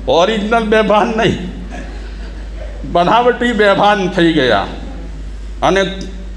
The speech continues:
ફીણ નીકળતી ન હતી, પણ હવે પ્રતિક્રમણની ક્રિયા છે એટલે ફીણ મોઢામાંથી કાઢવી જ જોઈએ.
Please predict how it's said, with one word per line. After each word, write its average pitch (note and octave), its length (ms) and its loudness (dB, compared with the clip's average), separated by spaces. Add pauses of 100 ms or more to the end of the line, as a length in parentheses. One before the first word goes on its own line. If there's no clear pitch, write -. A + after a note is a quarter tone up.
(920)
ફીણ B3 200 4
નીકળતી A#3+ 560 4
ન A#3 100 2
હતી, A3 320 4
પણ F#3+ 200 2
હવે F#3 220 4
પ્રતિક્રમણની A#3 960 2
ક્રિયા A3+ 440 4
છે G#3 200 2
એટલે G3+ 200 2
ફીણ G#3+ 320 0
મોઢામાંથી F#3+ 640 4
કાઢવી D#3+ 500 4
જ G2+ 100 -4
જોઈએ. G2+ 320 2